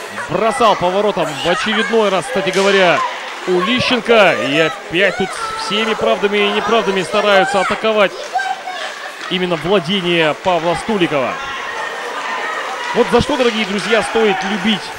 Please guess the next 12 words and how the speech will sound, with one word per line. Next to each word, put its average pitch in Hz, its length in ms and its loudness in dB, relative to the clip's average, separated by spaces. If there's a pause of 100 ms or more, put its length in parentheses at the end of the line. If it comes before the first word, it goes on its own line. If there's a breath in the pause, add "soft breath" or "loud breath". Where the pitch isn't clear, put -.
(840)
Кубок 180 220 -2
Федерации 220 840 0
в - 1200 -4
Санкт-Петербурге, 196 960 2
так 170 160 0
это 185 120 0
за 185 120 0
то, 220 160 0
что 208 260 4 (480)
как 208 200 0 (120)
игра 190 380 2
меняется 175 800 2